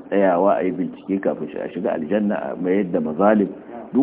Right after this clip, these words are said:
waɗannan wasu mawaƙif ne a ranar la-, ranar gobe kiyama, kuma kowanne cike ke da abin tsoro.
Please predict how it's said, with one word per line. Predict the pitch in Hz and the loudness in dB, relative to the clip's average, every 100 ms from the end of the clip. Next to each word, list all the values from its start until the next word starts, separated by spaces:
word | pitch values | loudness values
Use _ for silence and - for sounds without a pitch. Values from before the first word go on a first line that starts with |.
| 143 | 4
waɗannan | 135 123 120 | 6 6 6
wasu | 117 113 | 4 4
mawaƙif | 107 123 123 98 | 4 4 2 0
ne | 110 | 0
a | 95 | 2
ranar | 92 98 | 2 2
la-, | 95 95 | 0 0
ranar | 98 92 | -2 -2
gobe | 87 101 117 | -2 -2 0
kiyama, | 101 101 92 | 0 2 0
kuma | 107 104 | -2 0
kowanne | 135 147 147 135 104 104 110 | 6 8 8 8 6 6 4
cike | - - 101 | 0 -2 0
ke | - | 0
da | - | -2
abin | - - | -2 -8
tsoro. | - - | -12 -18